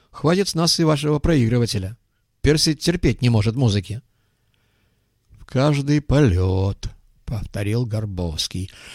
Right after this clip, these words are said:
«Все дело в том, Марк, что мы слишком стары.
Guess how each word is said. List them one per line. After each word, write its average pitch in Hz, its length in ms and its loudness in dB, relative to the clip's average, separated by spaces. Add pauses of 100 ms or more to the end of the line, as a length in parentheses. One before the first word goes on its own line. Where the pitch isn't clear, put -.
(180)
«Все 165 240 2
дело 180 340 4
в 135 60 -4
том, 185 340 2
Марк, 151 640 0
что - 360 -4
мы 156 280 0
слишком 151 720 -2
стары. 143 880 -2